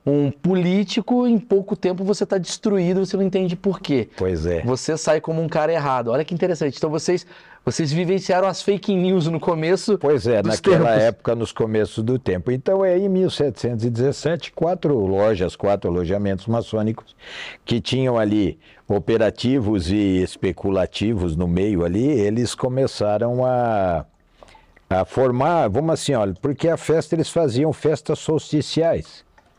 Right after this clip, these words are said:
Speaker 1: Tá.
Speaker 2: Naquela época era festa solstício, ah, o verão, o inverno,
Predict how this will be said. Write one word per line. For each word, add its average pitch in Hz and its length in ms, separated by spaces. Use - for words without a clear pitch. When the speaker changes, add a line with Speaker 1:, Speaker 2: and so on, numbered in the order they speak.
Speaker 1:
Tá. 113 200
Speaker 2:
Naquela 98 500
época 87 300
era 151 140
festa 160 320
solstício, 175 760
ah, 170 200
o 139 80
verão, 139 640
o 113 60
inverno, 131 540